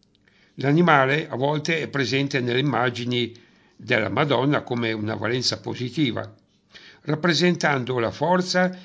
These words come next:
che si oppone al serpente biblico. Questo perché esso è di per sé cacciatore di serpenti e li insegue coraggiosamente sin dentro la tana.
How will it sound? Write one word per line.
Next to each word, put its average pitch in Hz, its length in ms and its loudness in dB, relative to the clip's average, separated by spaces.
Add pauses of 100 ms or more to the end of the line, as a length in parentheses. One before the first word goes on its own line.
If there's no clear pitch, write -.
(140)
che 135 160 -2
si 143 160 0
oppone 151 500 0
al 131 120 0
serpente 120 680 -4
biblico. 107 760 -8 (720)
Questo 139 400 0
perché 123 600 -4 (220)
esso 127 560 -2
è 104 140 -12
di 107 140 -8
per 117 180 -6
sé 147 360 -2 (280)
cacciatore 117 720 -2
di 107 160 -8
serpenti 143 720 -4
e 127 60 -2
li 127 180 -4
insegue 147 500 -2 (260)
coraggiosamente 151 1080 -2
sin 156 320 -4
dentro 143 340 -2
la 127 120 -4
tana. 104 400 -12